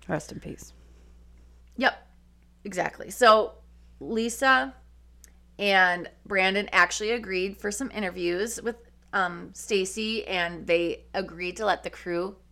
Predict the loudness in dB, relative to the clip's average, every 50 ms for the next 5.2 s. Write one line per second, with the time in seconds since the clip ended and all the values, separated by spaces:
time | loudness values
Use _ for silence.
0 | -20 _ -14 -8 -8 -8 -8 -8 -10 -12 -6 -4 -6 -4 -2 -4 -4 -4 -4 -6
1 | -12 -12 -8 -4 -2 0 0 0 0 0 0 0 -2 -6 -10 -12 -14 -12 -14 -14
2 | -12 -12 -14 -12 -12 -12 -12 -10 -12 -12 -12 -12 -14 -14 -16 -18 -20 -20 -20 -20
3 | -10 2 6 6 6 6 2 -6 -10 -8 -6 -6 -6 -8 -8 -8 -8 -8 -8 -8
4 | -12 -20 _ _ -20 -20 -20 -20 -20 -20 -20 -20 -20 -20 -20 -2 6 8 8 8
5 | 8 6 -2 -8